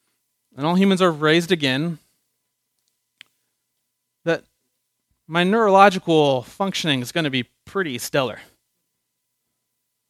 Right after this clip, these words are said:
And the levels of dopamine and serotonin, these are all gonna be working just fine for me. And the relationships that I need, the support that I need, the people around me,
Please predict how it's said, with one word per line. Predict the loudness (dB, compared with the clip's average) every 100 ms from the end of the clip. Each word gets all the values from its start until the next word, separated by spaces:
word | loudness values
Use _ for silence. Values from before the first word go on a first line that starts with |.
| _ _ _ _ _ _ _ _ _ _ _ _
And | -4
the | 0
levels | 0 0
of | 0
dopamine | 0 0 0 0 0
and | -4 -6
serotonin, | -4 -4 -2 -2 0 -2 -2 -6 _ _ _ _ _ _ _ _ _ _ _
these | -12 -2
are | 2
all | 4
gonna | 4 2
be | 0 -2 _
working | -6 -6 -6
just | -8
fine | -4 -2 -2 -4
for | -10
me. | -18 -20 _ _ _ _ _ _ _ _ _ _ _ _
And | -6
the | 2
relationships | 2 2 0 -6
that | -6
I | -6
need, | -2 -2 -2 -4 _ _
the | -20
support | -20 -4 -2 -2
that | -2
I | -4
need, | -2 -2 -4 -10
the |
people | -14 -12 -8
around | -4 -2 -2
me, | -2